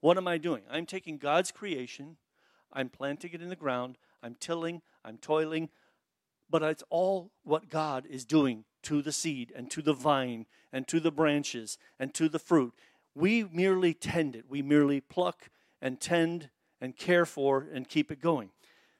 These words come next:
This is bread. I love bread. Can you tell?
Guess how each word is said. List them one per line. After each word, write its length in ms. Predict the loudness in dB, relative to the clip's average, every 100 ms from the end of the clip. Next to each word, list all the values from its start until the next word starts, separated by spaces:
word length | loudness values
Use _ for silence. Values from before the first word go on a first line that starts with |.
| _
This 180 | -2 -2
is 120 | -2
bread. 400 | 4 6 6 4 -6 _ _ _ _ _ _ -20 _ _ _ _ _ _ _ _ _ _ -14
I 80 | -6
love 260 | -4 -4
bread. 300 | -6 -8 -10 _ _ _ _ _ _ _ _ _
Can 140 | 0 0
you 60 |
tell? 320 | 0 -2 -4